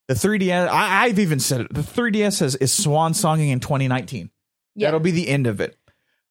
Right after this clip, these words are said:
Speaker 2: I have
Speaker 1: But
Speaker 2: never
Speaker 1: I
Speaker 2: been
Speaker 1: think
Speaker 2: convinced.
Speaker 1: But now I, I,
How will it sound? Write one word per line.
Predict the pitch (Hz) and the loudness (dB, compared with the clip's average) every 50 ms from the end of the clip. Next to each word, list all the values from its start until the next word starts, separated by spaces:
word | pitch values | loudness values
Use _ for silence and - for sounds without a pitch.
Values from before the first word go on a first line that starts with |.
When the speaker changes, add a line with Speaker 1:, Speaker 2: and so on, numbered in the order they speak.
| _ _ _ _ _ - | _ _ _ _ _ -2
Speaker 2:
I | - 220 233 | 0 0 0
have | 226 220 | 2 2
Speaker 1:
But | 202 208 | 2 2
Speaker 2:
never | 202 202 190 | 2 2 2
Speaker 1:
I | 202 | 2
Speaker 2:
been | 185 190 196 202 | 2 2 0 -2
Speaker 1:
think | 190 | -2
Speaker 2:
convinced. | - 196 180 165 147 117 - - - - - - - - _ _ _ _ - | -4 -4 -2 -2 -4 -6 -6 -6 -6 -6 -6 -6 -8 -12 _ _ _ _ -4
Speaker 1:
But | 165 165 196 202 | 0 0 0 2
now | 185 185 185 - | 0 -2 -2 0
I, | - 190 190 185 - | 0 0 0 0 0
I, | - 185 208 214 202 | 0 0 2 2 0